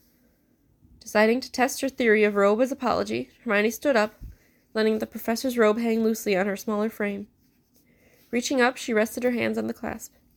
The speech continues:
"Thank you for lending me your robe earlier, sir. It was most kind."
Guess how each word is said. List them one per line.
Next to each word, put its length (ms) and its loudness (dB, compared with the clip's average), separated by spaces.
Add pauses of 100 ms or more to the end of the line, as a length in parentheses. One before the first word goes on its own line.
"Thank 180 0
you 80 0
for 140 2
lending 260 4
me 140 2
your 100 0
robe 260 2
earlier, 440 -2
sir. 380 -8 (100)
It 120 -12
was 120 -10
most 260 -2
kind." 400 -6